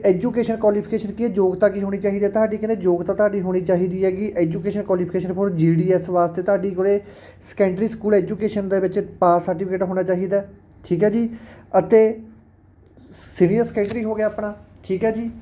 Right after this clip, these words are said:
of ਦਸਵੀਂ ਕਲਾਸ ਦੇ ਵਿੱਚ ਤੁਹਾਡੇ ਕੋਲੇ ਮੈਥ ਅਤੇ ਇੰਗਲਿਸ਼ ਹੋਣੀ ਚਾਹੀਦੀ ਹੈ, ਜਿਹਦੇ ਨਾਲ ਤੁਸੀਂ ਕਲਾਸ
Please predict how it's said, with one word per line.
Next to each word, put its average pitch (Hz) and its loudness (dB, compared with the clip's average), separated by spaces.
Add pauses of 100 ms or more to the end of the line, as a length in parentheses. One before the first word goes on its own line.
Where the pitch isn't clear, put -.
of 180 4
ਦਸਵੀਂ 170 2
ਕਲਾਸ 185 0
ਦੇ 220 -2
ਵਿੱਚ 190 -4
ਤੁਹਾਡੇ 196 0
ਕੋਲੇ 190 0
ਮੈਥ 165 2 (100)
ਅਤੇ 175 -6
ਇੰਗਲਿਸ਼ 180 -6
ਹੋਣੀ 170 -2
ਚਾਹੀਦੀ 165 2
ਹੈ, 180 2
ਜਿਹਦੇ 175 -2
ਨਾਲ 208 0
ਤੁਸੀਂ 175 -8
ਕਲਾਸ 165 0